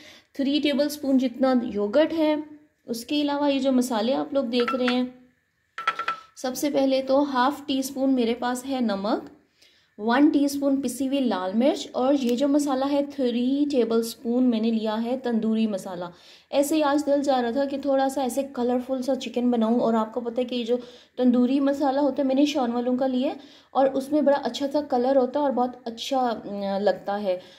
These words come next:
तो मैंने टू tablespoon oil add करूँगी, सब्ज़ धनिया है तकरीबन one tablespoon जितना,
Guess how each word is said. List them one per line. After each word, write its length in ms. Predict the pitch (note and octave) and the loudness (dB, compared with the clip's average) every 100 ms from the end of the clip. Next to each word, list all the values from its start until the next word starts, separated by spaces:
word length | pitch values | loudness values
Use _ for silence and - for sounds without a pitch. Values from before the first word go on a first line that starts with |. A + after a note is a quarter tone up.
| _ - | _ -4
तो 260 | A#3 A#3+ | 0 2
मैंने 320 | B3 A#3+ A#3+ C#4 | 2 2 2 2
टू 180 | C#4+ | 2
tablespoon 600 | C#4 C#4 C#4 C#4+ C4+ C4 A#3 | 4 4 4 2 -2 -2 0
oil 220 | B3 D4+ | 0 2
add 200 | D#4 D4 | 2 2
करूँगी, 460 | C#4 C4 C4 C4 C4+ | 0 2 0 0 0
सब्ज़ 340 | C4+ B3+ A#3+ A3+ | 0 -2 -2 0
धनिया 320 | B3 A#3 C#4 | 2 2 2
है 260 | D#4 D4+ C#4 | 2 2 0
तकरीबन 360 | C#4 B3 A#3 A#3+ | -4 -6 -4 -2
one 240 | G#3+ B3 C4+ | -2 0 0
tablespoon 560 | D4 C#4+ C#4+ C#4+ C4+ | 0 0 -2 -2 -2
जितना, 380 | B3+ - B3 | -2 -6 -2